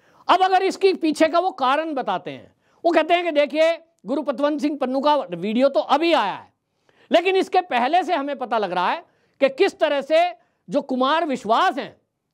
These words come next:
आ, अरविंद केजरीवाल के मित्र, उन्होंने कब खुलासा कर दिया था कि अरविंद केजरीवाल एक खालिस्तानी के घर में रात को रुके थे।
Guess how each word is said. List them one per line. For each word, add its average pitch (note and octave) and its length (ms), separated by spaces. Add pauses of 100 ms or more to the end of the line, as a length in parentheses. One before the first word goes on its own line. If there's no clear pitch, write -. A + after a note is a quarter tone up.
आ, A#3+ 280
अरविंद C4 460
केजरीवाल C4+ 460
के D4+ 120
मित्र, D#4+ 340 (240)
उन्होंने E4 340 (240)
कब F#4+ 200
खुलासा F4 380
कर D4 180
दिया D4+ 200
था C4+ 120 (400)
कि A3+ 60
अरविंद D4 360
केजरीवाल C4+ 720 (300)
एक C4+ 220
खालिस्तानी B3+ 720
के C4+ 220
घर A3+ 340
में C4+ 160
रात B3 240
को C#4 100
रुके C4 240
थे। A#3+ 140